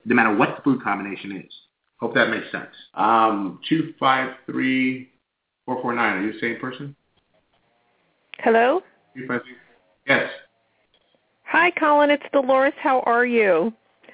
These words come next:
Speaker 2: Welcome back.
Speaker 1: Dolores, hey. Thank you. Thank you. We just, I just mentioned your name.
Speaker 2: Yes.
Speaker 1: Go ahead, girl.
Speaker 2: I have a
Speaker 1: Tell
Speaker 2: question.
Speaker 1: them
Speaker 2: I have a
Speaker 1: first.
Speaker 2: question for you. Um,
Speaker 1: Yeah.
Speaker 2: I've been plagued with injury, and I have not been able to work out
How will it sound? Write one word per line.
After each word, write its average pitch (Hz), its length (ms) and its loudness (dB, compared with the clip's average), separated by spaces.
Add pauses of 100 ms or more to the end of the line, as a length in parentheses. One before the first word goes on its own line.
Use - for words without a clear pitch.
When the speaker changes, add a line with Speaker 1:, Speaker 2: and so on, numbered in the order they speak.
(120)
Speaker 2:
Welcome 269 340 2
back. - 460 4
Speaker 1:
Dolores, - 0 -
hey. 143 380 -2 (720)
Thank 139 320 2
you. 120 220 0
Thank 123 200 -4
you. 101 80 -4
We 113 60 -4
just, 135 180 -8
I 113 80 -8
just - 120 -14 (180)
mentioned 131 260 -6
your 131 120 -2
name. 98 360 -2 (840)
Speaker 2:
Yes. 214 500 2
Speaker 1:
Go 175 100 0
ahead, 147 200 2
girl. 123 180 -2
Speaker 2:
I 294 60 2
have 359 160 2
a 311 40 -2
Speaker 1:
Tell - 100 -8
Speaker 2:
question. 349 240 0
Speaker 1:
them 160 260 -2
Speaker 2:
I 277 80 4
have 339 160 4
a 330 40 -2
Speaker 1:
first. - 80 -4
Speaker 2:
question 302 420 0
for 214 160 2
you. 143 220 0 (1160)
Um, 226 400 2
Speaker 1:
Yeah. 139 260 0 (100)
Speaker 2:
I've 302 220 4
been 285 140 2
plagued 262 320 0
with 233 180 0
injury, 202 640 2 (100)
and 202 200 0
I 220 180 4
have 277 180 0
not 226 280 0
been 220 120 2
able 202 260 0
to 214 120 0
work 190 320 0
out 196 360 0